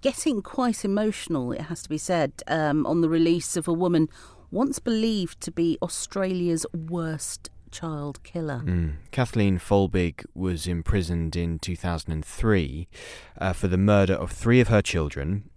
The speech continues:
Speaker 2: and the manslaughter of another. Uh, they all died over a ten-year period, uh, between the age of nineteen days and nineteen months.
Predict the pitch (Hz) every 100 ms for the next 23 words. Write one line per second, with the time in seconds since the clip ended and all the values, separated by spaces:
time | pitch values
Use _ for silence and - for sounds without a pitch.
0 | - 95 90 90 110 110 - 90 82 -
1 | 82 - 82 82 82 90 101 76 64 -
2 | - - - - 85 87 95 - 123 120
3 | 104 95 85 80 85 87 87 85 - -
4 | - 120 101 92 - 82 73 73 80 92
5 | - 87 82 - 95 87 85 82 85 80
6 | - - 82 78 80 82 82 80 85 80
7 | 80 110 78 69 90 - - 85 82 82
8 | 85 - 82 82 - - -